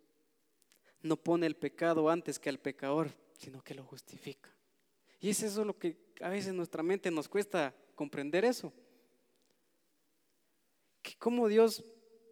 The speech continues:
aborrece el mundo, aborrece lo que el mundo hace, pero ama a los que están en el mundo. ¿Cómo es que Dios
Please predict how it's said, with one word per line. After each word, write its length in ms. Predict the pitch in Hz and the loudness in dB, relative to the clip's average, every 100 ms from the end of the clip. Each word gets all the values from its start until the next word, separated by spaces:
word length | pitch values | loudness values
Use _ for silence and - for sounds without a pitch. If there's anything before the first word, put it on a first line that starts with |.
| _ _ _ _ _ _ _ _ _ | _ _ _ _ _ _ _ _ _
aborrece 480 | - 160 180 196 190 | -8 -4 -2 -2 -2
el 60 | 175 | -2
mundo, 360 | 196 214 143 - - _ _ _ _ _ _ _ _ _ _ _ - | -2 -2 -4 -8 -20 _ _ _ _ _ _ _ _ _ _ _ -10
aborrece 460 | 147 160 196 190 | -4 -2 -2 -2
lo 120 | 196 | -2
que 100 | 175 | 0
el 60 | 165 | 0
mundo 300 | 185 202 175 | 0 2 4
hace, 320 | 196 - 139 - _ _ _ | 4 2 -6 -12 _ _ _
pero 240 | - 135 139 | -6 -2 -2
ama 200 | 170 160 | -2 -4
a 20 | |
los 160 | 139 | -6
que 80 | - | -10
están 260 | 131 156 156 | -10 -8 -8
en 140 | 143 | -10
el 100 | 131 | -12
mundo. 300 | 131 156 143 - _ _ _ _ _ _ _ _ _ - _ | -10 -10 -12 -20 _ _ _ _ _ _ _ _ _ -20 _
¿Cómo 260 | 208 214 214 | 0 4 4
es 100 | 202 | 4
que 160 | 190 | 2
Dios 340 | 180 202 196 | 6 6 4